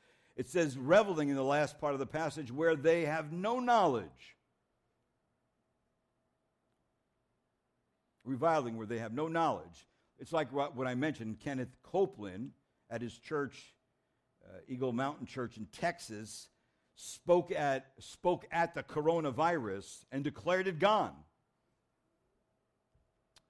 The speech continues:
Uh, Copeland commanded a vaccine immediately. And then on the platform before his people at twelve noon, he says on the twenty-ninth of March,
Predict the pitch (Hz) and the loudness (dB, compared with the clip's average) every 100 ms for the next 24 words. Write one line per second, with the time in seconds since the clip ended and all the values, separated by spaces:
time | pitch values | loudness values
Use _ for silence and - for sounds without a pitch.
0 | _ _ _ _ 98 98 95 - 135 123 | _ _ _ _ -14 -10 -10 -4 -6 -2
1 | 127 113 107 107 _ - 117 131 135 127 | -2 -2 -4 -10 _ -8 -2 0 0 -2
2 | 113 _ _ _ 104 110 139 139 - 170 | -4 _ _ _ -12 -4 -2 -2 -4 -4
3 | 160 127 120 180 175 139 113 95 71 - | -4 -2 -2 -2 -2 -2 -2 -4 -8 -16
4 | _ _ _ _ _ _ _ _ _ _ | _ _ _ _ _ _ _ _ _ _
5 | _ _ _ _ 113 117 151 151 139 123 | _ _ _ _ -8 -2 0 2 0 -2
6 | - _ _ _ _ _ _ _ _ _ | -6 _ _ _ _ _ _ _ _ _
7 | 110 113 - 165 156 - 147 131 127 151 | -10 -10 -4 0 0 2 -2 -2 -2 0
8 | 131 - 175 170 151 139 - 170 156 147 | 0 -2 -6 -4 0 0 2 2 2 2
9 | 160 151 135 156 147 147 127 131 131 127 | -2 -2 -2 2 2 2 2 0 0 0
10 | 127 123 160 151 143 139 127 123 123 139 | -2 -4 -4 -2 0 -2 -4 -6 -2 2
11 | 131 127 - - | 2 0 -12 -16